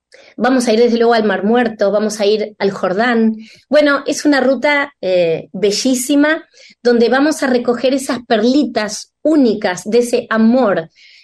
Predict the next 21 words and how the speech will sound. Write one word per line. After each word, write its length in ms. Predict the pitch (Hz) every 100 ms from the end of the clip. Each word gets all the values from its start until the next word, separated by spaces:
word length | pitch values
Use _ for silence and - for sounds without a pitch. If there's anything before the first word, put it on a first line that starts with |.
| -
entre 440 | 240 240 226 214
Jesús 420 | - 233 226 240 247
y 60 |
María 300 | 233 220 226
Magdalena, 640 | 208 185 185 185 180 165 160
¿no? 280 | 185 277 330 _ _
Vamos 400 | 208 240 269 254
a 160 | 240 208
recoger 420 | 226 214 220 262
esas 240 | 247 247 220
reliquias 920 | 220 214 247 269 - 185 180 - -
del 300 | 185 202 196
tiempo 520 | 262 277 226 190 185
que 120 | 185 214
aún 220 | 208 233
siguen 360 | 240 226 202
ahí 180 | 180 190
vivas. 480 | 175 175 170 160 - _ - - - -
Con 120 | -
lo 100 | 262
cual, 380 | 330 349 -